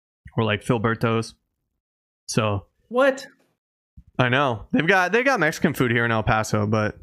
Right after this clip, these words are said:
Speaker 1: some stuff's good, some stuff's not the same. So it's nice to go, like, get what you're used to. <laughs> You know?
Speaker 2: Get, get some good, good old-fashioned gut rot Philly bees.
Speaker 1: Gut rot, yeah. Exactly.
Speaker 2: Oh, man, Philly bees is so good.
Speaker 1: It is.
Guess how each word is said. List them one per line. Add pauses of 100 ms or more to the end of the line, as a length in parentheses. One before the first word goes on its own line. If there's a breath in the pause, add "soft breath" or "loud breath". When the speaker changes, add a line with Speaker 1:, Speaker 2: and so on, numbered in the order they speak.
(1080)
Speaker 1:
some
stuff's
good,
some
stuff's
not
the
same. (520 soft breath)
So
it's
nice
to
go,
like, (300)
get
what
you're
used
to. (240)
<laughs>
You
know?
Speaker 2:
Get,
get
some
good, (120)
good
old-fashioned
gut
rot
Philly
bees.
Speaker 1:
Gut
rot,
yeah. (240)
Exactly. (1200)
Speaker 2:
Oh,
man,
Philly
bees
is
so
good.
Speaker 1:
It
is.